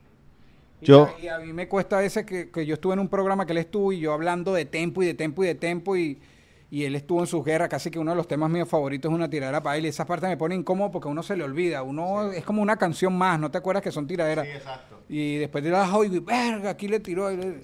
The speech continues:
Speaker 1: y es como que, bueno, pero bueno.
Speaker 2: Pero eso es deporte también, ese es,
Speaker 1: Claro.
Speaker 2: ese es el deporte, tú sabes, eso es lo que ustedes hacen, su manera de mantenerse ejercitado mentalmente y en cuanto a rima es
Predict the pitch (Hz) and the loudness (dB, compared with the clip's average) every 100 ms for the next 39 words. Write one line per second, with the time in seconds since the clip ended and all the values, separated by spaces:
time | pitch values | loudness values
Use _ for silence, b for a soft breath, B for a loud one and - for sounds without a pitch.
0 | 135 131 147 139 117 110 - 123 107 - | -16 -12 -8 -8 -10 -16 -16 -16 -10 -4
1 | 180 175 240 254 233 117 120 123 139 139 | -2 -2 2 2 8 10 12 12 10 6
2 | 156 131 120 113 117 147 190 214 202 170 | 6 6 4 4 6 8 8 8 8 8
3 | 196 214 220 214 196 185 226 285 135 92 | 6 6 6 6 8 10 10 6 2 2
4 | - 139 131 113 117 180 185 196 185 - | -2 2 6 8 8 4 4 4 2 0
5 | 196 190 175 196 - 117 95 - 123 110 | 4 4 4 2 0 -6 -6 -4 0 2
6 | 110 104 101 95 92 87 b b b b | 2 0 0 -4 -6 -10 b b b b
7 | 127 135 170 202 190 175 - 160 175 175 | 2 6 8 8 8 4 4 2 2 2
8 | 214 185 151 160 127 - 139 147 165 160 | 2 4 8 8 8 2 4 8 10 8
9 | 131 120 113 151 156 151 147 127 110 90 | 6 2 6 8 8 4 4 2 0 0
10 | - - - - - 123 120 117 117 110 | -4 -20 -20 -20 -4 2 4 6 6 4
11 | - 117 110 123 117 220 208 202 277 | 2 -2 4 6 6 4 2 2 2